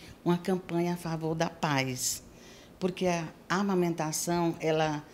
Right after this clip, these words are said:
cria vínculos, ela tá relacionada com as questões biológicas, psíquicas e sociais.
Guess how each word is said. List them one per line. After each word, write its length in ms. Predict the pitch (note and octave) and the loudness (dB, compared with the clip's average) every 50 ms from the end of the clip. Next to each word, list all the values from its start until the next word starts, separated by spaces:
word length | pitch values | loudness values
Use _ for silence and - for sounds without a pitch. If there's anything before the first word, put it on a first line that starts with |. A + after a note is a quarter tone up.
| - - - - | -20 -20 -20 -8
cria 280 | - - G#3 G#3 G#3+ G3 | 2 4 6 6 6 6
vínculos, 840 | F3 D#3+ F3 F3+ F#3+ G3 F#3+ - F3+ D#3 D3+ D3 C#3+ C#3 - - - - - - - - - - - - | 4 4 4 4 4 4 2 0 -4 -2 -2 -2 -2 -4 -6 -8 -10 -12 -18 -20 -20 -20 -20 -20 -18 -6
ela 320 | - D3+ E3+ F3 F3 E3+ E3+ | 0 2 4 4 6 4 4
tá 360 | E3+ - - F#3+ F#3 F3 F#3 | 2 -2 0 2 4 4 4
relacionada 720 | F3+ F#3 F3+ F3 E3+ F3+ - - E3+ E3+ E3 E3 D#3+ E3+ | 2 2 2 0 0 0 -2 -2 0 0 0 0 0 -2
com 220 | E3 - E3 E3+ E3+ | -4 -2 0 2 2
as 180 | E3+ E3+ - | 2 2 0
questões 720 | - - F3 F3 - - - F3 F3 F3 E3+ E3 - - - - - - - | 0 0 0 0 -2 -2 0 2 2 2 2 0 -2 -8 -10 -14 -12 -8 -2
biológicas, 960 | D#3+ E3+ F3 D#3 D#3 D#3 D#3 D#3+ E3 E3 E3 E3 D#3+ E3 - - E3 D#3+ - | 4 4 4 6 6 6 6 6 6 6 6 4 4 0 -4 -4 -4 -4 -4
psíquicas 1000 | - - E3+ E3+ E3 - - - G#3+ A#3 A#3 - B3 - - C4+ C4 B3+ - - - | -4 -2 -2 0 0 0 0 0 0 -2 -2 -4 -8 -4 0 0 0 0 -2 -4 -2
e 60 | G3+ | 0
sociais. 880 | - - G3 F#3 F#3 - - G3 F#3+ E3+ D3+ C#3 C3+ C3+ C3 - - | 0 2 0 0 -2 -4 -2 -2 0 0 0 0 0 -2 -2 -4 -6